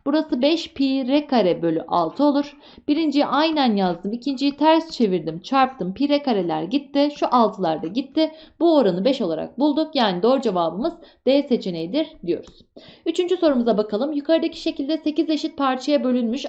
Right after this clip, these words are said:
A K üzerinde çapları olan yarım daireler verilmiştir. A C C E'ye eşitmiş.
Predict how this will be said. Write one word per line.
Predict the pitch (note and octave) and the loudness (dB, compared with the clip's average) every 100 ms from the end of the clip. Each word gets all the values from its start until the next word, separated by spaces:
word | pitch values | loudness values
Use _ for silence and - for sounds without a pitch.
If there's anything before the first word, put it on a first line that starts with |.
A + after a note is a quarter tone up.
| - | -2
A | C4 C#4+ C#4+ | 2 2 2
K | D#4 D#4+ | 2 2
üzerinde | A#3+ A3+ F#3+ C#4+ | 2 0 0 -2
çapları | - C#4+ C#4+ D#4 D#4+ | 0 -2 2 2 2
olan | - A3 F#3 A#3+ - - - - | 2 2 2 0 -4 -18 -12 4
yarım | B3+ D4 F4 | 6 6 4
daireler | C#4+ A#3+ A3 A3 D#4 D#4 | 4 4 4 2 2 4
verilmiştir. | A#3+ A3 G3 F#3+ - G3+ C4+ - - _ | 4 4 2 0 0 -2 -2 -6 -20 _
A | C#4+ E4 F4 | 2 2 2
C | C4+ A#3 C#4 A3+ | 2 2 2 0
C | C4+ | 2
E'ye | D#4 D#4+ B3+ B3+ B3 A#3 | 4 4 2 0 4 4
eşitmiş. | F#3+ F3+ - E3 A#3+ - | 4 0 -6 -6 -6 -8